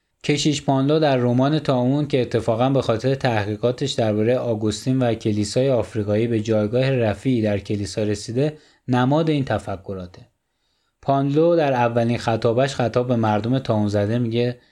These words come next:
«برادران من، بلا بر شما نازل شده است و برادران من، شما مستحق این بلا بودید.»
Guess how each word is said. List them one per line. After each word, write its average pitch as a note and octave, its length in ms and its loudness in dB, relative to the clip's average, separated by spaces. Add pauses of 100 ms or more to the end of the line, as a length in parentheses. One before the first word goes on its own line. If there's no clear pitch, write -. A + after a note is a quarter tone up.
(160)
«برادران A#2 640 2
من، F#2 220 -8 (320)
بلا A2+ 300 2
بر B2 160 2
شما A#2 320 0
نازل A2+ 380 0
شده G2+ 280 -8
است - 320 -14 (640)
و A2+ 100 0
برادران A2+ 680 2
من، F2+ 220 -12 (240)
شما A#2+ 340 0
مستحق A#2 720 0
این G#2+ 180 0
بلا F#2+ 300 -2
بودید.» F2+ 480 -14